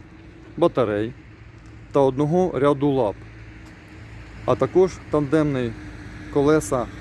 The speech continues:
Walkover, які забезпечують додаткову опору і стійкість для більш рівного ходу при роботі в полі і під час транспортування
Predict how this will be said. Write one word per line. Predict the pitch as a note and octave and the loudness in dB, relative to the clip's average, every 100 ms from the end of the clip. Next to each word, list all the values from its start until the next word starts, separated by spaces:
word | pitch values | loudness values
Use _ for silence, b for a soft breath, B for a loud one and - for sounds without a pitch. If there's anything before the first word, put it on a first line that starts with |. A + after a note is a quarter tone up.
| - B2+ | -4 4
Walkover, | D#3 C3 - D#3 F#3 G3+ G3 - - - | 4 4 0 2 4 2 -2 -8 -10 -4
які | C#3 C#3 D#3+ | -4 -2 0
забезпечують | C#3 C#3 C#3 - E3+ F3+ F#3+ F3+ - - - - D#3 | 2 0 -2 2 2 2 2 0 -2 -12 -12 -12 0
додаткову | F#3+ F3 E3 - D#3+ C#3+ B2 A#2 | 2 4 2 4 4 6 4 2
опору | - G3 F#3+ F#3 E3+ - | 4 6 6 4 0 -6
і | C#3+ | -8
стійкість | B2+ - E3+ F3+ - F3+ - - - - - - - - C3 C3+ C3 - - - - - - - - | -8 -6 -4 -4 -4 -6 -6 -12 -12 -10 -8 -8 -8 -8 -8 -8 -6 -8 -6 -6 -6 -6 -6 -4 2
для | C#3+ | 2
більш | C3+ E3+ C#3 - - | 4 0 0 -6 -2
рівного | F3+ A3+ G3 F3+ E3+ D#3 C#3 - - - - - C#2+ C#2+ C#2+ C#2+ C#2+ C#3+ C#3+ - - - - - - - | -2 0 0 2 2 0 -4 -8 -8 -8 -8 -8 -8 -8 -8 -6 -8 -6 -6 -6 -6 -6 -6 -6 -6 0
ходу | - G3+ E3 | 4 6 6
при | D#3 D#3 | 4 4
роботі | D#3 D#3 D#3 C#3 | 6 4 2 2
в | C3 - | -4 -2
полі | A#3+ G#3 F3+ D#3 - - - - - | 2 4 4 0 -10 -18 -18 -14 -2
і | C#4+ | -2
під | E3 D3+ | 0 -2
час | - D#3+ D#3 - - - - - - - - | 4 2 2 -8 -14 -16 -16 -16 -16 -8 -2
транспортування | D3 - D3+ - C#3 D3 C#3+ B2+ | -2 0 -2 2 2 4 2 -2